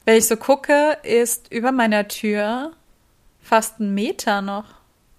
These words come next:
Ich kann ganz gut Sachen schätzen. <laughs> Ich hab früher, oh mein Gott, das war so lustig. Früher gab's ja immer diese Freundebücher. Kennt ihr die noch? Gibt's die noch? Macht man das noch?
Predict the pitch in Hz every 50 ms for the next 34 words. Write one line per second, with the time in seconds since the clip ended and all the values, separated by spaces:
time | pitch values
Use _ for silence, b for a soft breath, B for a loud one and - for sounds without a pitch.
0 | _ _ _ _ _ _ _ _ _ _ _ _ _ _ _ _ _ _ _ _
1 | _ _ _ _ _ _ _ _ _ _ _ - 233 - - 240 233 240 240 233
2 | 214 - - - 233 226 226 - - - - _ _ - - 208 202 214 208 196
3 | - - 202 202 - - - - _ _ _ _ _ _ _ - - - - 330
4 | 311 - 381 381 - _ _ _ _ _ _ _ _ B 508 508 480 466 453 B
5 | B 359 339 320 330 320 320 - - - - 311 311 302 294 294 302 311 339 330
6 | B B B B B B B 226 B - 220 240 240 240 240 226 220 226 226 226
7 | 233 226 - 233 226 214 226 233 233 240 247 247 - - - 214 233 254 - -
8 | - _ _ _ _ _ _ _ _ _ _ _ _ _ - - _ _ _ -
9 | 208 - - 269 262 262 254 247 226 220 - 220 208 208 208 202 208 196 202 208
10 | 202 208 - - - - - 208 214 202 202 196 202 - 220 214 - - 214 208
11 | - 240 240 262 294 285 269 285 277 294 311 339 - - - - - 262 247 -
12 | - - 277 262 269 277 294 294 - 254 240 240 247 262 247 254 254 - - 254
13 | 262 277 -